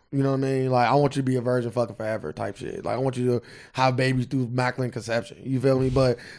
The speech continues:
that ain't how this world work. All I would say is, uh, the same thing I told my nieces.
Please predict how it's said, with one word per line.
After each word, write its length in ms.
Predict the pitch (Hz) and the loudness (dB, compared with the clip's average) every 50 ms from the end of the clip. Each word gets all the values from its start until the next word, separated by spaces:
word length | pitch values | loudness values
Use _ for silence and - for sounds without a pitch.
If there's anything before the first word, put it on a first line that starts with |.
| - | 2
that 160 | - 156 165 170 | 6 8 8 10
ain't 100 | 165 156 | 10 8
how 100 | 151 143 | 6 6
this 140 | 139 135 | 4 4
world 260 | 123 120 131 123 113 110 | 4 4 4 4 2 2
work. 300 | 113 - - - - _ _ _ _ _ _ _ _ - _ - | 0 -2 -4 -6 -10 _ _ _ _ _ _ _ _ -12 _ 6
All 300 | 156 170 190 190 190 180 | 10 10 12 12 12 10
I 20 | |
would 100 | 175 160 | 8 8
say 260 | 165 - 175 160 147 | 6 6 4 6 6
is, 380 | 135 135 131 131 131 131 127 - | 6 6 6 4 4 2 0 -2
uh, 140 | - 135 135 | -2 -2 -2
the 60 | 117 | 2
same 200 | - 156 156 147 | 4 4 4 6
thing 80 | 147 147 | 4 2
I 60 | 143 | 2
told 180 | - 147 139 139 | 2 2 0 0
my 100 | 131 127 | 0 -2
nieces. 460 | 123 113 110 - - - - - | -2 -4 -6 -8 -12 -14 -16 -18